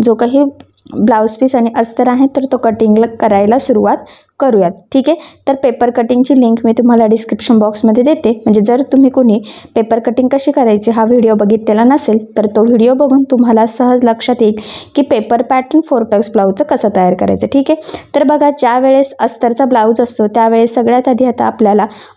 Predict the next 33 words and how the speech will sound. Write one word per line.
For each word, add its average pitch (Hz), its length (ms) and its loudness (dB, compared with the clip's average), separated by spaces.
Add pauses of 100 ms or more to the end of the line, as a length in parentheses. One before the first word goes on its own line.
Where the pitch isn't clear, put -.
अस्तर 277 320 -2
cutting 247 320 0
करावं 208 340 0
लागतं 220 320 -2
आणि 208 320 0
अस्तर 240 340 -2
ठेवून 269 240 2
त्यानंतर 226 420 2
आपण 226 220 0
blouse 208 260 0
piece 240 220 -4
cut 208 240 -2
करत 180 240 0
असतो. 180 260 -2 (460)
तर 262 40 0
जे 269 160 0
काही 277 220 2
अस्तर 277 340 -2
आहे, 269 200 0 (140)
तर 247 80 0
ते 247 160 0
बघा, 240 220 2
इथे 254 240 0
मी 247 140 2
double 220 300 2
fold 233 280 -2
करून 226 300 2
घेतलेलं 226 440 2
आहे. 226 540 -2 (300)
हे 240 60 2
बघा 226 180 2
ह्या 294 200 2
पद्धतीने. 190 600 -2